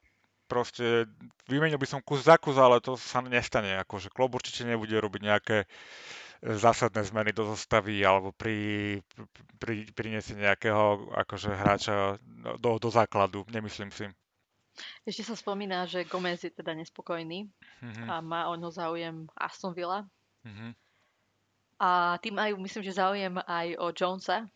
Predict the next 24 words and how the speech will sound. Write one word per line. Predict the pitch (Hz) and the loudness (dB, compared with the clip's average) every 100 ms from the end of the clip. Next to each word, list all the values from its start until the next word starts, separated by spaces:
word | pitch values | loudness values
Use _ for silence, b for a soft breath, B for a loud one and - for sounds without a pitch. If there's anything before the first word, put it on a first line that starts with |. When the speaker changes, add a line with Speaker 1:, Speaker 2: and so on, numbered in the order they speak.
| _ - | _ -8
Speaker 2:
ale | 170 165 | -6 -6
toho | 190 180 | -8 -10
by | 156 | -10
som | - | -10
ešte | 160 160 - | -10 -10 -12
nepu-, | 156 - - | -12 -14 -18
nepúšťala. | 160 165 - - - 175 185 | -14 -14 -14 -14 -10 -8 -10
Speaker 1:
Mhm. | - 131 107 | -12 -20 -16
Speaker 2:
Ešte | 113 - | -14 -10
by | 185 175 | -10 -8
som | 202 | -8
mu | 180 175 | -6 -2
dala | 175 170 160 | 0 2 0
jednu, | 165 165 | -2 -6
dve | 160 | -10
sezóny, | 170 170 180 185 208 208 _ _ _ _ _ _ _ _ _ _ _ | -10 -6 -4 -4 -8 -12 _ _ _ _ _ _ _ _ _ _ _
že | 185 175 | -12 -10
či | - - 190 180 175 170 - | -8 -8 -6 -6 -4 -6 -8
dokáže | 175 185 196 180 185 170 160 | -8 -4 -4 -4 -2 -2 -4
sa | 156 185 | -6 -6
dostať | 170 - 190 | -4 -4 -6
na | 170 | -6
ten | 175 | -8
level | 170 165 156 175 196 | -8 -6 -4 -4 -4